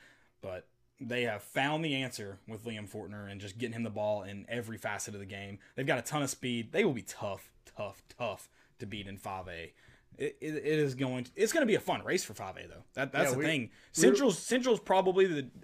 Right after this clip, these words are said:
Speaker 1: the dog everybody's chasing right now because they're the two-time defending state champ.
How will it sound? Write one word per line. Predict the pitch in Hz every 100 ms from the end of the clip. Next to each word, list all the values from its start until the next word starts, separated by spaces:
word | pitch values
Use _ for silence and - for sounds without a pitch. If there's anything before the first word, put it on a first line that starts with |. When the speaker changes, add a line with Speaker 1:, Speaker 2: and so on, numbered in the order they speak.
| - -
Speaker 1:
the | 165 143 127 120 _ -
dog | 139 147 156 151
everybody's | 156 151 135
chasing | - 143 147 180
right | 175
now | 175 175
because | 160 131 117
they're | 120
the | 110
two-time | 101 - 139 147 143
defending | 131 135 131
state | 123 123
champ. | 120 117 110